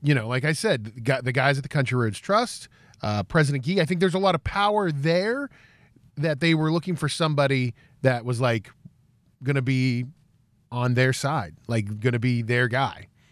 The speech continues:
you know? And I don't think Shane Lyons was their guy. I mean, that was obvious from the Hoppy Kercheval interview. Um, and, you know, I think it was one of those situations where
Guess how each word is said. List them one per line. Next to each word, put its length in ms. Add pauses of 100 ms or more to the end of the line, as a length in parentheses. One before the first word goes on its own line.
(160)
you 120
know? 260 (200)
And 100
I 60
don't 140
think 140
Shane 240
Lyons 300
was 120
their 140
guy. 220
I 40
mean, 140
that 120
was 160
obvious 520 (220)
from 160
the 60
Hoppy 260
Kercheval 480
interview. 420 (340)
Um, 800
and, 580
you 140
know, 120
I 100
think 180
it 80
was 140
one 120
of 60
those 160
situations 580
where 420